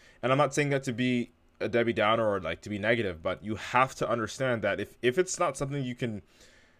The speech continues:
that, that you can do without, like, being stressed about, or that you can think about without even being stressed about, if it's something that you can't do without being stressed about,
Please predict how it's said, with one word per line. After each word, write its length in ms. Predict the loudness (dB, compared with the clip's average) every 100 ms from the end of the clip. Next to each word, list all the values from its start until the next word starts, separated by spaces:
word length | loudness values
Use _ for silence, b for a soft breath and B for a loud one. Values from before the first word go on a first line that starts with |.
| b
that, 160 | 0 0 0 _
that 160 | -4 -2
you 80 | -2
can 120 | 0
do 120 | 2
without, 360 | 4 4 2 2
like, 220 | -4 0
being 180 | 2 2
stressed 360 | 2 2 2
about, 180 | 0 0
or 120 | -2 -6 _
that 120 | -2
you 80 | -2
can 140 | -2 0
think 240 | 2 4
about 200 | 6 4
without 240 | 4 2
even 240 | 2 -4 -8
being 180 | -6 -6
stressed 300 | -4 -6 -4
about, 300 | -4 -4 -6 b b b -8
if 120 | -4
it's 120 | -2
something 180 | 0 0
that 160 | -2 -8
you 60 |
can't 340 | -6 0 0 0
do 320 | 0 0 -6 -14
without 340 | -12 2 4 4
being 140 | 0
stressed 300 | -2 -2 0
about, 300 | 4 4 4